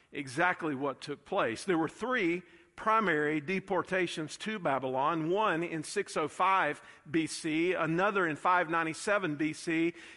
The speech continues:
and then finally when Jerusalem fell in five eighty-six B C to make up the collective deportation of the people who were taken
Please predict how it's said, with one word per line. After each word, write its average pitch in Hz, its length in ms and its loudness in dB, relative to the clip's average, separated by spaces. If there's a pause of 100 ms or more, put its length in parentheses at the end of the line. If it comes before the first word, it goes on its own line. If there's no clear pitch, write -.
and 165 120 0
then 156 120 2
finally 190 460 2
when 156 180 0
Jerusalem 156 600 0
fell 156 380 0 (260)
in 156 180 -2
five 165 340 2
eighty-six 160 720 -2 (300)
B 156 180 2
C 160 400 -2
to 160 140 -6
make 170 260 0
up 165 220 -2
the 156 60 -4
collective 165 920 0 (320)
deportation 170 960 0
of 143 140 -4
the 147 60 -4
people 165 440 -4
who 147 100 -2
were 143 100 -4
taken 151 480 -2